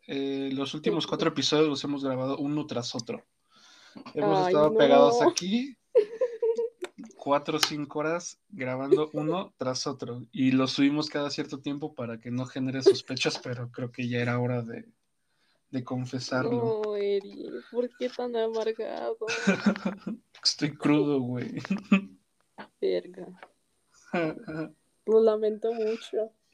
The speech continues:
Speaker 1: El chiste era llegar borracho a esto, pero al final me quedé <laughs> dormido. Ay, Dios.
Speaker 2: Verga.
Speaker 1: Qué rico estar aquí.
Speaker 2: Sí, güey.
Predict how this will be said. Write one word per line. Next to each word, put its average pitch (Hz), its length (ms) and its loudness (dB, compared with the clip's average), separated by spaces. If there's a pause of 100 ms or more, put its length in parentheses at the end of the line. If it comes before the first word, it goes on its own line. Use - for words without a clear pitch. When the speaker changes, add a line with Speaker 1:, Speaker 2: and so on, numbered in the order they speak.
(640)
Speaker 1:
El 135 160 -4
chiste 160 260 -2
era 165 80 2
llegar 147 300 2
borracho 147 440 -2
a 190 60 2
esto, 220 340 4
pero - 120 -2
al - 80 -4
final - 380 6
me - 100 6
quedé 202 280 8
<laughs> 185 140 6
dormido. 175 880 2 (2500)
Ay, 156 640 -2
Dios. 135 760 -2 (360)
Speaker 2:
Verga. - 420 -16
Speaker 1:
Qué 147 180 -4
rico 156 600 -8
estar 143 360 -6
aquí. 139 1040 -4 (720)
Speaker 2:
Sí, 196 220 -8
güey. 196 360 -6